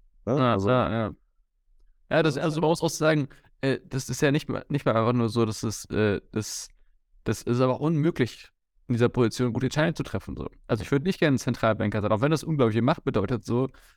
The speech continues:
Speaker 2: du, du kannst eigentlich, äh, aus der, der Sicht der Allgemeinheit zumindest, kannst du es nicht richtig machen. Das funktioniert einfach nicht. Das ist einfach eine unmögliche Position. Wie du sagst, du, du siehst nicht mal, was jetzt gerade Sache ist, du kannst die Zukunft nicht wissen, so, auch wenn du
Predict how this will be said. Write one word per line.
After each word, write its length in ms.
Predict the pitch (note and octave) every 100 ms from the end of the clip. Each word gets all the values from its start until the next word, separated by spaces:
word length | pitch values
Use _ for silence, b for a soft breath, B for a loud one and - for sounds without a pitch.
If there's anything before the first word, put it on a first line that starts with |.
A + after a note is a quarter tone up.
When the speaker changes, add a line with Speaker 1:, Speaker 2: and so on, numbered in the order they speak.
| _
Speaker 2:
du, 240 | A#2 A2+ G#2
du 100 | A#2
kannst 440 | - D#3 G3 - -
eigentlich, 400 | C#3+ D3 C#3 - -
äh, 100 | - -
aus 220 | A#2+ B2+
der, 180 | - G#2+
der 160 | A#2
Sicht 200 | A2+ D#3+
der 80 | -
Allgemeinheit 480 | B2 A#2+ C3 E3+ C#3
zumindest, 520 | B2 A#2 A#2+ C3+ - _ _ _ _ -
kannst 220 | A#2 D3+
du 40 |
es 80 | A3
nicht 160 | G3 C3+
richtig 220 | A#2 G2
machen. 260 | G2 - -
Das 120 | -
funktioniert 380 | - D3+ D#3 E3
einfach 160 | - G#2+
nicht. 180 | G2+
Das 80 | A2
ist 80 | A2
einfach 140 | B2+
eine 120 | C3+ C3
unmögliche 440 | E3+ D3+ D3 D#3+
Position. 580 | D#3 C#3 - D3 D3+ D3+ _ _ -
Wie 80 | A#2
du 100 | A#2+
sagst, 240 | C3 -
du, 60 | B2+ -
du 80 | A#2+
siehst 240 | A#2 E3+
nicht 120 | D#3 D3+
mal, 160 | C3
was 160 | B2 C3
jetzt 160 | A#2+
gerade 180 | - G#2+
Sache 180 | B2+ C#3
ist, 240 | C3+ C3 A#2
du 160 | G2+ -
kannst 260 | - D3
die 60 | B2+
Zukunft 400 | - D#3+ C#3+ -
nicht 180 | C#3 -
wissen, 300 | C#3 - C#3
so, 220 | C3 B2+ B B _ _
auch 120 | A2+
wenn 140 | B2+
du 80 | B2+